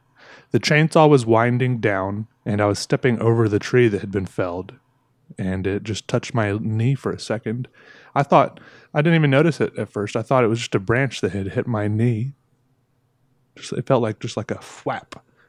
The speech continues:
Just like felt something, like, hit my knee, and then I looked down a minute later, and there was just, like, a big rip in my pants. I was like, "Oh, what's that?" And I looked inside the rip, and there was a bunch of blood. And, uh, so then I was like, "Hey, I need help."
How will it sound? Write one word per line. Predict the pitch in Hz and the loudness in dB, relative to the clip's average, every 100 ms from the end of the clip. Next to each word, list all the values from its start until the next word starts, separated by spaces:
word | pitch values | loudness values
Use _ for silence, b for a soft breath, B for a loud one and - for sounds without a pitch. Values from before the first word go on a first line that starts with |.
| _ | _
Just | - | -4
like | 147 - | -2 2
felt | 147 | 2
something, | 123 127 117 | 2 -2 -2
like, | 107 | -4
hit | - 151 | 0 0
my | 139 110 | 2 0
knee, | 113 107 | 0 -2
and | 101 | -2
then | 110 | -2
I | 107 | 0
looked | 107 110 - | 0 0 0
down | 110 110 | 0 0
a | 107 | 0
minute | 110 110 | -2 -2
later, | 113 113 139 | -2 0 0
and | |
there | 131 101 | -2 -4
was | 101 | -6
just, | 104 | -6
like, | 110 110 | -6 -6
a | |
big | 98 107 | -4 -4
rip | 98 107 113 | 0 0 0
in | 139 | 0
my | 143 147 | 0 0
pants. | 147 - 151 151 - | 0 0 -2 -2 -6
I | |
was | - | -8
like, | - | -4
"Oh, | 180 | -4
what's | 165 170 | -4 -4
that?" | - 170 - B B B B | -6 -6 -8 B B B B
And | - | -2
I | |
looked | 127 131 | 0 0
inside | 135 123 135 131 | -2 -2 -2 0
the | 117 | 0
rip, | 117 165 - _ _ _ _ _ _ _ b b _ _ _ _ _ _ _ _ _ | 0 -2 -8 _ _ _ _ _ _ _ b b _ _ _ _ _ _ _ _ _
and | - | 0
there | 143 | 2
was | 135 | 4
a | 135 | 2
bunch | 139 147 | 0 0
of | 113 | 0
blood. | 123 139 92 - _ _ _ _ _ _ - | -2 -4 -8 -18 _ _ _ _ _ _ -12
And, | 90 90 | -8 -6
uh, | 90 87 87 90 - _ _ _ _ _ _ _ _ _ _ _ _ _ | -6 -6 -6 -10 -14 _ _ _ _ _ _ _ _ _ _ _ _ _
so | - 113 | -6 -2
then | 120 | 0
I | |
was | 117 | 0
like, | 113 107 | -2 -4
"Hey, | 127 95 _ _ _ | -6 -8 _ _ _
I | 113 | -4
need | 117 | -2
help." | 101 117 - | -2 -6 -8